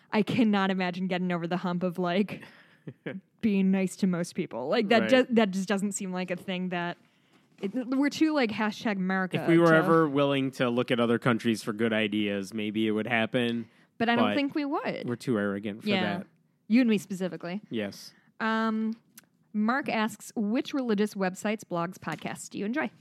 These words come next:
Speaker 2: Oh, my God. So websites, I read a ton of them just in general for my own st-, work.
Speaker 1: Mm-hmm.
Speaker 2: Um, but there are religious ones that are really good. Um, Christianity Today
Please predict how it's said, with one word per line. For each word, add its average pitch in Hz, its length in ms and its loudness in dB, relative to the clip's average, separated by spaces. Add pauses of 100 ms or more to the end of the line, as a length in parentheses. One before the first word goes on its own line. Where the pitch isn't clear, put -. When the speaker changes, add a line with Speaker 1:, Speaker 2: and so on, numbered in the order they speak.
(200)
Speaker 2:
Oh, 107 120 -12
my 78 180 -14
God. 90 440 -14 (480)
So 151 280 2 (140)
websites, 170 760 0
I 139 60 2
read 139 260 4
a 131 60 0
ton 123 260 -4
of 123 140 -4
them 135 360 0 (220)
just 123 440 -8
in 117 180 -6
general 117 420 -4
for 110 380 -4
my 107 240 -8
own 123 180 -4
st-, - 260 -12
work. 185 280 -4
Speaker 1:
Mm-hmm. 220 440 -2 (160)
Speaker 2:
Um, 131 380 0
but 175 100 -2
there 262 100 4
are 320 140 6
religious 139 520 2
ones 113 360 -2
that 135 100 0
are 131 100 2
really 139 260 0
good. 131 340 0
Um, 117 520 -2 (320)
Christianity 143 680 0
Today 120 720 0